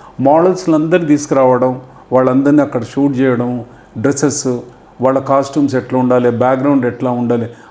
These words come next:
అన్నీ నేను కంపోజ్ చేసేవాడిని. ఎంతోమంది ఫోటోగ్రాఫర్లు మారారు కానీ నేను మారలేదు. అది ఉన్నంత వరకు మాత్రం నేను కంటిన్యూస్ చేశాను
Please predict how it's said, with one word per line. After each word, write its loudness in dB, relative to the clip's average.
అన్నీ -2
నేను 2
కంపోజ్ 0
చేసేవాడిని. -2
ఎంతోమంది 4
ఫోటోగ్రాఫర్లు 0
మారారు 2
కానీ -2
నేను 4
మారలేదు. 0
అది 2
ఉన్నంత 4
వరకు 0
మాత్రం 0
నేను -2
కంటిన్యూస్ 0
చేశాను -4